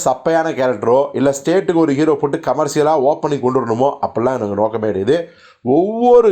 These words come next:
கேரக்டருக்கும் நான் வந்து ஒரு ஆர்க் வச்சிருக்கேன். So அவங்களுக்கு அவ்வளவு இம்பார்ட்டன்ஸ் இருக்கு அப்படிங்கிறத நான் இங்க பதிவு பண்ணியே ஆகணும். எல்லாத்துக்கும் மேல இன்னொரு விஷயம், இந்த படம் வந்து பார்த்தீங்கன்னா, இப்ப ராஜமௌலி படங்கள்லாம் வந்து பார்த்தீங்கன்னா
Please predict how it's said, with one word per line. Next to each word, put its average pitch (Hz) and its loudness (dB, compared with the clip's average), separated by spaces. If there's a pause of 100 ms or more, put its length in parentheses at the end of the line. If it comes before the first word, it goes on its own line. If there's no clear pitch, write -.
(200)
கேரக்டருக்கும் 175 0 (220)
நான் 127 2
வந்து 139 0
ஒரு 123 4 (200)
ஆர்க் 208 0
வச்சிருக்கேன். 101 -2 (400)
So 160 2 (300)
அவங்களுக்கு 185 0 (100)
அவ்வளவு 190 0
இம்பார்ட்டன்ஸ் 175 -2
இருக்கு 165 -2 (220)
அப்படிங்கிறத 120 0 (200)
நான் 107 -2
இங்க 98 -2
பதிவு 131 0
பண்ணியே 117 0
ஆகணும். 107 -4 (520)
எல்லாத்துக்கும் 208 2
மேல 175 2 (580)
இன்னொரு 165 4
விஷயம், 170 0 (280)
இந்த 208 -2 (220)
படம் 175 2
வந்து 156 0
பார்த்தீங்கன்னா, 113 -2 (540)
இப்ப 120 0 (420)
ராஜமௌலி 180 2 (100)
படங்கள்லாம் 139 0
வந்து 131 -4
பார்த்தீங்கன்னா 131 0